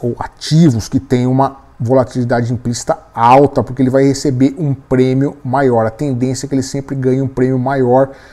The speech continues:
e ele se beneficia da contração da volatilidade. Comprador. Comprador é o contrário, né?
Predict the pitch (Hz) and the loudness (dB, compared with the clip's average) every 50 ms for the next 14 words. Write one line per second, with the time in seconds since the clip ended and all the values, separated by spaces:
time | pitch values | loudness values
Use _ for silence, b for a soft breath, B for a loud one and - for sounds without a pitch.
0 | B B B B - 127 131 127 131 135 135 - 135 117 117 131 135 139 131 - | B B B B 0 2 2 4 2 0 0 0 -2 2 4 4 4 4 0 0
1 | - 139 131 123 123 - - - - 147 160 180 165 - 196 190 165 - - - | 0 0 2 2 2 0 -2 -2 2 2 4 4 2 4 4 4 4 4 0 -6
2 | - - 151 143 151 165 170 165 160 160 147 127 131 143 151 151 143 - - 147 | 0 2 4 6 6 6 4 6 6 6 6 6 4 4 6 6 4 2 0 -2
3 | 160 156 123 110 98 92 92 95 - - _ _ _ _ b b b b b b | -2 0 0 0 -2 -2 -2 -6 -12 -18 _ _ _ _ b b b b b b
4 | b b b b b b - 196 185 165 190 175 143 117 113 92 87 - - _ | b b b b b b -4 -2 0 4 4 4 4 4 2 -2 -2 -8 -16 _
5 | _ b b b b b b b b b b - 208 185 208 196 156 143 160 175 | _ b b b b b b b b b b -6 0 4 4 4 6 8 8 8
6 | 196 226 - - - - - 196 185 180 - 269 214 240 214 170 143 127 113 104 | 8 6 4 -2 -12 -10 0 0 0 0 0 -2 0 4 6 6 6 6 4 -2
7 | 120 139 147 143 139 | -6 -8 -6 -8 -8